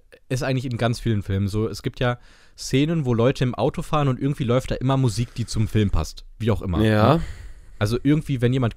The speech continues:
Speaker 1: cool ist, hört er halt Hip-Hop oder so richtig harten Death Metal.
Speaker 2: Hm.
Speaker 1: Ich stell mir grad vor, stell dir mal vor, The Purge würde einfach in Deutschland spielen und da wird jemand Radio laufen lassen.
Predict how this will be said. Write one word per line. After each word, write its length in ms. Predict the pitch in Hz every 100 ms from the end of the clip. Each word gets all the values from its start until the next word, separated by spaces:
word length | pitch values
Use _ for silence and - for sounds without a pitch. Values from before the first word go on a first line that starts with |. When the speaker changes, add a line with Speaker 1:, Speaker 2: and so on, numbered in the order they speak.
| -
Speaker 1:
cool 100 | 147
ist, 120 | 143
hört 160 | 127 123
er 60 | 101
halt 160 | 98
Hip-Hop 460 | - 127 - 87 -
oder 160 | 95 95
so 80 |
richtig 320 | 110 117 110 -
harten 240 | 110 98
Death 200 | 104 -
Metal. 320 | 82 78 76 -
Speaker 2:
Hm. 320 | 110 107 107
Speaker 1:
Ich 120 | -
stell 140 | - 156
mir 100 | 160
grad 160 | 117
vor, 200 | - 127
stell 160 | 127 165
dir 60 | 156
mal 120 | 135
vor, 200 | - 139
The 60 | 123
Purge 400 | - 127 151 -
würde 180 | 120 104
einfach 180 | 123 101
in 100 | 98
Deutschland 440 | 104 139 87 85
spielen 340 | - 95 113 143 - -
und 140 | 104
da 40 | 110
wird 140 | 131
jemand 240 | 135 104
Radio 300 | 107 113 110
laufen 280 | 87 85 -
lassen. 360 | 87 85 92